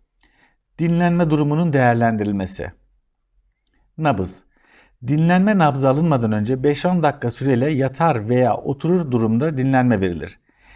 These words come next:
Egzersiz programı hazırlarken submaksimal test için hedef nabız sayısına gerek vardır. Nabız dinleyerek veya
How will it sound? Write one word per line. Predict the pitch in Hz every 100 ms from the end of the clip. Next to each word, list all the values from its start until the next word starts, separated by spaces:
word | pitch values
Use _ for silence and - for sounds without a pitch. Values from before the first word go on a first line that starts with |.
| - 131
Egzersiz | 135 135 160 160 196 185
programı | 160 143 127 117
hazırlarken | 120 123 120 139 139 - 170 175 _ _ _
submaksimal | - - 185 185 147 139 139 127 120
test | 151 165 160 -
için | 123 139 165 - _ _
hedef | - 135 151 170 - -
nabız | 135 135 156
sayısına | - 127 127 127 139
gerek | 113 107 104
vardır. | 95 87 73 - _ _ _ -
Nabız | 139 151 175 - - -
dinleyerek | 139 147 147 135 107 104 139
veya | 135 143 160